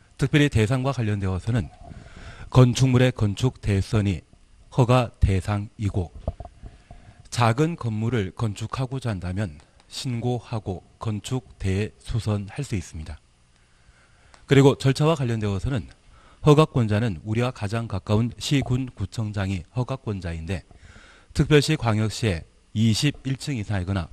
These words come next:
연면적 십만 제곱미터 이상의 건축물을 건축하는 때는 특광이 허가권자입니다. 도지사는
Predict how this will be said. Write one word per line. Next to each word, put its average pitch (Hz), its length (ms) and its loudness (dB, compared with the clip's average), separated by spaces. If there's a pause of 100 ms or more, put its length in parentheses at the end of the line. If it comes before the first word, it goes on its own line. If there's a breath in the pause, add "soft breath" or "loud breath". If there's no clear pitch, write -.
연면적 107 480 0
십만 143 320 -2
제곱미터 110 280 -4
이상의 98 360 -2 (280 soft breath)
건축물을 117 500 -2
건축하는 110 500 -8
때는 92 380 -4 (480 loud breath)
특광이 113 420 2 (220)
허가권자입니다. 107 920 2 (640 loud breath)
도지사는 120 640 8